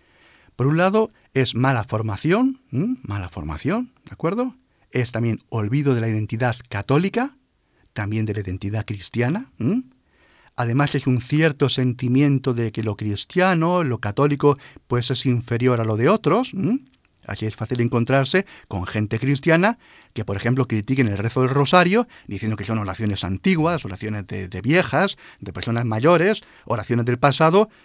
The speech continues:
y que, sin embargo, te van a un viaje a la India, a la zona tibetana, y se quedan extasiando, pues, viendo a los monjes tibetanos rezar y repetir sus mantras y pasar las cuentas de sus rosarios. ¿Mm? Pues es muy raro. Lo nuestro muy malo y lo suyo muy bu-, muy bueno, ¿verdad?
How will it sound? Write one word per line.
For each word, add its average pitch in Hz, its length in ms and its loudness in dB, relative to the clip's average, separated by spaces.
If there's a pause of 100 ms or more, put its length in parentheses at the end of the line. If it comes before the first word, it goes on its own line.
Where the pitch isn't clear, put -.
(180)
y 123 80 -10
que, - 100 -10
sin 139 120 2
embargo, 143 400 4
te 110 80 0
van 131 220 2
a 127 40 2
un 127 120 2
viaje 131 280 0
a 135 60 0
la 131 140 2
India, 190 440 4 (160)
a 117 140 -4
la 101 120 -4
zona 131 380 2
tibetana, 160 640 4 (220)
y 127 100 0
se - 80 -10
quedan 131 220 2
extasiando, 143 640 0
pues, 107 140 -2
viendo 131 220 2
a 127 40 4
los 110 160 0
monjes 131 340 0
tibetanos 143 640 0
rezar 127 420 0
y 135 60 4
repetir 127 400 -2
sus 139 180 -4
mantras 165 520 2 (180)
y - 80 -6
pasar 139 300 0
las 123 140 0
cuentas 123 280 2
de - 80 -2
sus 113 100 0
rosarios. 104 640 2 (520)
¿Mm? 165 220 -2 (520)
Pues 95 160 -10
es 120 60 0
muy 101 160 0
raro. 120 320 -2 (640)
Lo 95 120 -8
nuestro 113 280 -2
muy 131 140 4
malo 165 400 2
y 117 60 -6
lo 104 100 -4
suyo 123 200 0
muy 117 140 2
bu-, 95 180 -6
muy 117 140 0
bueno, 87 300 -4
¿verdad? 147 320 -2